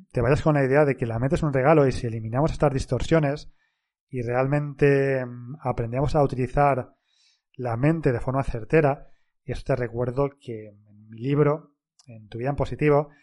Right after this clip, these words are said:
que sale en diciembre de dos mil veinte y puedes preservar, aunque quizás este podcast lo escuches después, y ahí, <laughs>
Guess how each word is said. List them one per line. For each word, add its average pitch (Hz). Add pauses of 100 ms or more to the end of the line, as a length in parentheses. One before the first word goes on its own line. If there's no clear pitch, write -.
(280)
que 123
sale 135
en 135
diciembre 127
de 117
dos 107
mil 117
veinte 143
y 120
puedes 127
preservar, 123 (400)
aunque 113
quizás 127
este 131
podcast 131
lo 117
escuches 123
después, 127 (340)
y 117
ahí, 185
<laughs> -